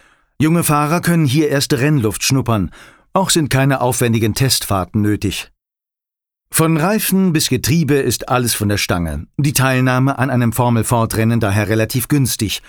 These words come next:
Das sind die technischen Vorteile. Gleichzeitig sind die Möglichkeiten begrenzt, den Wagen schneller zu machen. Du kannst mehr Luft in die Reifen pumpen,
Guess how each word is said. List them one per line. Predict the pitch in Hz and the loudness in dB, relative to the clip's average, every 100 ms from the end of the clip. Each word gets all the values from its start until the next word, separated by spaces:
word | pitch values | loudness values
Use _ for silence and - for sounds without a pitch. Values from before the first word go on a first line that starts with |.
| - - _ _ _ _ | -20 -20 _ _ _ _
Das | - 185 | -2 0
sind | 208 175 | 0 -2
die | 196 | 0
technischen | 190 180 151 135 127 | 0 0 0 0 0
Vorteile. | - 143 120 120 123 117 - _ _ _ _ _ _ _ _ | 0 0 2 0 0 -2 -6 _ _ _ _ _ _ _ _
Gleichzeitig | - 160 220 - 147 147 170 | -2 0 0 0 -2 0 0
sind | 156 131 | 0 2
die | |
Möglichkeiten | 143 180 196 127 - 110 117 | 2 2 0 -4 0 -2 0
begrenzt, | 113 113 120 135 107 - - | 0 0 0 0 0 -2 -2
den | 120 95 | -2 0
Wagen | 104 101 107 | 0 0 0
schneller | - 131 120 98 | 0 0 0 0
zu | - | 0
machen. | 101 90 80 - _ _ - - - _ _ | 0 -2 -6 -10 _ _ -20 -20 -20 _ _
Du | - | -4
kannst | 170 175 - 151 | -2 -2 -2 0
mehr | 147 | 2
Luft | 143 170 - | 2 0 0
in | 139 | 0
die | |
Reifen | 131 120 131 131 | 2 0 0 -2
pumpen, | 117 139 123 139 135 92 | 0 0 0 -2 0 -2